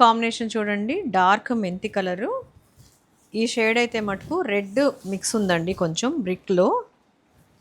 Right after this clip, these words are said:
కాంబినేషన్ అయితే ఇట్లా ఉంది. మీకు ఎలాంటి మెయింటెనెన్స్ అవసరం ఉండదు, గంజి పెట్టుకోవడం, ఐరన్కి కూడా అవసరం లేదండి. లెంత్ కూడా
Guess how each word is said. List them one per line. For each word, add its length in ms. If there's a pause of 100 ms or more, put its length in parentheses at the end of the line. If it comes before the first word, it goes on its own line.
(140)
కాంబినేషన్ 520
అయితే 200
ఇట్లా 160 (100)
ఉంది. 220 (500)
మీకు 240 (120)
ఎలాంటి 360 (140)
మెయింటెనెన్స్ 480 (100)
అవసరం 300 (100)
ఉండదు, 280 (200)
గంజి 360
పెట్టుకోవడం, 520 (680)
ఐరన్కి 320 (100)
కూడా 180
అవసరం 280 (120)
లేదండి. 400 (580)
లెంత్ 340
కూడా 240